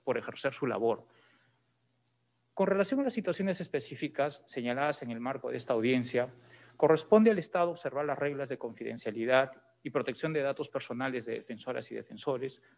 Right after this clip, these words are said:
por lo que me referiré a ellas en los siguientes términos. En favor de los familiares del defensor indígena de la comunidad nativa de Huánuco, se activó el procedimiento de alerta temprana del protocolo el tres de junio de dos mil veinte.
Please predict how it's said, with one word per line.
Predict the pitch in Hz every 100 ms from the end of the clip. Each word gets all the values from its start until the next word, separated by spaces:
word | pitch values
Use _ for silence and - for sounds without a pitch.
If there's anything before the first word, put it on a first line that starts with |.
| -
por | 143
lo |
que | 143
me | 143
referiré | 143 143 139 165
a | 165
ellas | 165 156 135
en |
los | 123
siguientes | - 117 120 110
términos. | - 110 - - - - _ _ _ _ _ _ _ _ _ _ _ _ _
En | 170
favor | 170 202 240
de | 233
los | 220
familiares | 185 165 175 170 156
del | 143
defensor | 127 131 113 147
indígena | 131 139 143 127
de |
la | 117
comunidad | 117 117 120 143
nativa | 127 123 135
de | 123
Huánuco, | 117 135 127 110 - - _ _ _
se | -
activó | 127 139 151
el |
procedimiento | 151 151 135 123 135 131
de | 127
alerta | 127 127
temprana | 120 113 135 135
del | 117
protocolo | 113 110 110 143 139 143 -
el | 117
tres | 139 139
de |
junio | 120 143 135 120
de |
dos | 110
mil | 117 113
veinte. | 117 110 107